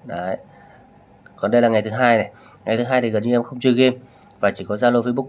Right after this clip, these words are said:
ờ, Messenger thôi. Đấy, các bác có thể thấy những cái tác dụng mà nó đang hiển thị ở đây. Thì ngày thứ hai nó lại thấp hơn, được có, ờ, năm giờ bảy phút thôi. Và, ờ, nhắc cho các bác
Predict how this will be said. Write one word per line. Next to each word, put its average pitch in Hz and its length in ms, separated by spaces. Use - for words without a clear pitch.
ờ, 104 140
Messenger 113 440
thôi. 113 100
Đấy, 98 120
các 117 80
bác 120 100
có 113 60
thể 87 100
thấy 90 160
những 110 180
cái 95 260
tác 113 160
dụng 101 240
mà 92 140
nó 95 240
đang 107 360
hiển 98 160
thị - 100
ở 85 80
đây. 107 160
Thì 110 200
ngày 113 140
thứ 127 100
hai 127 220
nó 123 100
lại 127 180
thấp 143 140
hơn, 143 120
được 101 160
có, 127 720
ờ, 107 420
năm 113 240
giờ 101 240
bảy 104 140
phút 143 180
thôi. 135 100
Và, 113 400
ờ, 110 180
nhắc 139 160
cho 151 80
các 143 60
bác 151 120